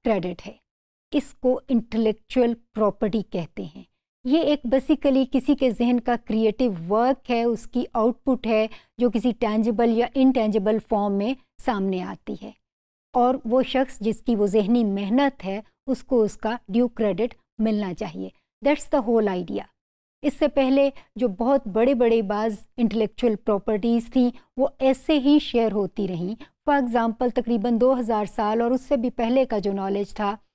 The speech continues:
हम आज हर चीज़ में अरस्तु का जिक्र करते हैं, अफलातून का जिक्र करते हैं, न्यूटन का जिक्र करते हैं, क्योंकि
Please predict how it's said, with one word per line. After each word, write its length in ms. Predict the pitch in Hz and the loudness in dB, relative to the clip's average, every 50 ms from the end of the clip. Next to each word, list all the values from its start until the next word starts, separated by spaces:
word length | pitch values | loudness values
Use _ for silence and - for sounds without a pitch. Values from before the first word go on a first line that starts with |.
| _ _ _ _ _ - | _ _ _ _ _ 0
हम 180 | 233 233 233 226 | 2 4 4 4
आज 260 | 220 220 240 226 - - | 4 4 2 0 0 -2
हर 220 | 240 254 247 240 - - _ | -2 0 0 -2 -6 -8 _
चीज़ 240 | - 240 226 196 190 | -2 0 0 0 -2
में 120 | 220 214 214 | -2 0 0
अरस्तु 360 | 208 214 214 - - 277 262 | 0 0 -2 -2 -2 -4 -2
का 140 | - 254 220 | 0 0 0
जिक्र 300 | 185 196 185 - 208 196 | 0 -2 -4 -4 -6 -6
करते 340 | - - 202 180 - - 208 | -6 -6 -8 -8 -6 -6 -4
हैं, 180 | 208 214 226 | -4 -2 -2
अफलातून 560 | 240 233 - - 247 240 220 - 254 269 269 269 | -4 -4 -4 -4 -4 -2 -2 0 2 2 2 2
का 120 | - 233 | 0 -4
जिक्र 320 | 196 - 202 - - 202 185 | -4 -6 -6 -6 -6 -8 -8
करते 340 | - - 196 180 - - 208 | -6 -8 -8 -8 -8 -6 -4
हैं, 220 | 208 214 220 233 - _ _ _ _ _ | -4 -4 -4 -6 -8 _ _ _ _ _
न्यूटन 380 | 226 262 285 277 - 311 294 277 | 2 4 4 4 4 4 4 4
का 140 | - 247 214 | 4 2 0
जिक्र 320 | 180 208 - - 214 202 | 0 -2 -2 -2 -2 -4
करते 340 | 190 - 202 190 - - 214 | -2 -2 -4 -4 -4 -4 -4
हैं, 240 | 208 208 220 240 247 - _ _ _ _ _ _ _ _ _ _ _ _ _ | -4 -2 -4 -4 -6 -10 _ _ _ _ _ _ _ _ _ _ _ _ _
क्योंकि 480 | - 233 240 247 240 240 - 247 240 | -2 0 2 2 0 0 2 2 2